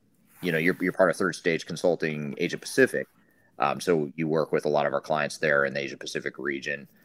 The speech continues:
Um, you also work with Wayne Holtham, who Wayne's been on the show as well, and he's been in, you know, many of our, our videos and, uh, YouTube, uh,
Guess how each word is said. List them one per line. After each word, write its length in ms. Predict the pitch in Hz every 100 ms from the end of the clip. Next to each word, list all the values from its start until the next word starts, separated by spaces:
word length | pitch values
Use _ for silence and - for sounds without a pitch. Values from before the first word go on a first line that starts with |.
| _ _ -
Um, 240 | 65 65
you 120 | 71 71
also 440 | 69 80 71 65 71
work 300 | 76 71 73
with 180 | 67
Wayne 260 | 80 76 69
Holtham, 420 | 87 82 76 65
who 100 | 73
Wayne's 340 | 65 71 69 -
been 140 | 71
on 220 | 67 65
the 80 | 58
show 340 | - 80 69
as 120 | 60 65
well, 420 | 80 76 73 69
and 180 | 62 -
he's 160 | 65
been 160 | - 65
in, 220 | 64 64 - _
you 100 | -
know, 60 | 65
many 200 | 64 64
of 100 | 62
our, 240 | 62 62 - 64
our 100 | 64
videos 600 | 69 64 - 64 64 - 58
and, 100 | 55 -
uh, 140 | 58 57
YouTube, 360 | 65 67 71 - _ _ -
uh, 60 | -